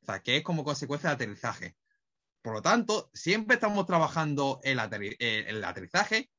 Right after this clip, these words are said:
ya forma parte del trabajo del salto. No necesitas meterle ma-, eh, mayor estímulo a este tipo de trabajo,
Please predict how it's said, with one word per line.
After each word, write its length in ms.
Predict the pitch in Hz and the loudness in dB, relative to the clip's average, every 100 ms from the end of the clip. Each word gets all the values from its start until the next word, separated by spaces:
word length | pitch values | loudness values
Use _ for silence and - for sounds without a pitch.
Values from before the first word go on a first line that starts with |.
| _ _ - | _ _ -10
ya 240 | 120 180 | 2 2
forma 380 | - 240 220 170 | 2 2 2 4
parte 280 | 180 170 156 | 4 4 2
del 120 | 147 | 0
trabajo 320 | 143 127 135 | 0 -2 -2
del 140 | 117 104 | -6 -6
salto. 460 | 101 95 87 92 _ _ _ - | -8 -8 -10 -14 _ _ _ -4
No 100 | 151 | 0
necesitas 480 | 240 - 202 175 156 | 0 -2 -2 0 2
meterle 640 | 143 143 139 135 135 - | 2 2 2 4 2 0
ma-, 340 | - 117 139 143 | -10 -2 0 2
eh, 280 | 135 127 123 | 2 2 2
mayor 340 | 127 131 135 | 2 2 2
estímulo 520 | 135 135 135 127 127 117 | 0 0 -2 0 -2 -2
a 80 | |
este 240 | 123 - 113 | -2 -4 -6
tipo 360 | - 113 117 | -6 -4 -4
de 200 | 107 113 | -2 -4
trabajo, 560 | 107 110 104 90 95 82 | -2 -2 -4 -6 -10 -16